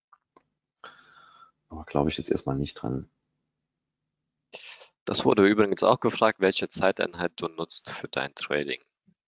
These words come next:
Speaker 1: Ja, Minute eigentlich wirklich selten, ne? Da geht's dann wirklich mir immer nur so um den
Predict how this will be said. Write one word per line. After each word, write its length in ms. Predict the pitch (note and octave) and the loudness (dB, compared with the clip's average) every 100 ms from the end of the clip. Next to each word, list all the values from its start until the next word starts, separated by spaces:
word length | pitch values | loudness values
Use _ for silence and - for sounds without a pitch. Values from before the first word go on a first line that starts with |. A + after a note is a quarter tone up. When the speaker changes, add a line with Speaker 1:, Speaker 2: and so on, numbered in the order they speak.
| _ _ _ _ _ _ _ - - _ - | _ _ _ _ _ _ _ -20 -20 _ 2
Speaker 1:
Ja, 120 | F2 | 6
Minute 380 | G2+ A#2+ E3 F2+ | 8 8 10 8
eigentlich 300 | A#2 A2 - | 8 6 6
wirklich 220 | G#2+ G2 | 4 8
selten, 380 | F2+ G2 F#2+ E2 | 10 10 6 2
ne? 300 | F#2 G#2+ - | 4 2 2
Da 120 | F#2+ | 2
geht's 280 | F#2 A2 - | 6 4 4
dann 160 | G2+ F#2 | 2 4
wirklich 240 | G2 - | 4 4
mir 120 | G2 | 2
immer 180 | - G2 | 4 4
nur 180 | F#2+ G2 | 4 6
so 120 | F#2+ | 6
um 220 | - F#2 | 4 4
den 380 | F2+ F2 D#3+ - | 4 4 2 -8